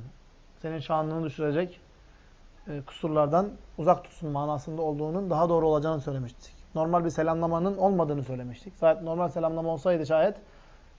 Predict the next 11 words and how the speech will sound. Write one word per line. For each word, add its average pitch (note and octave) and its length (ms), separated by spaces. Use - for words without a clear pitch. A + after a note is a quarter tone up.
Peygamber E3+ 340
Aleyhisselatü E3+ 340
Vesselam'ın E3 440
bu - 80
selamlamayı F3 520
duyduktan E3+ 360
sonra E3+ 180
onlara F3 220
cevap F3 240
vermesi D#3 300
gerektiğini C3+ 520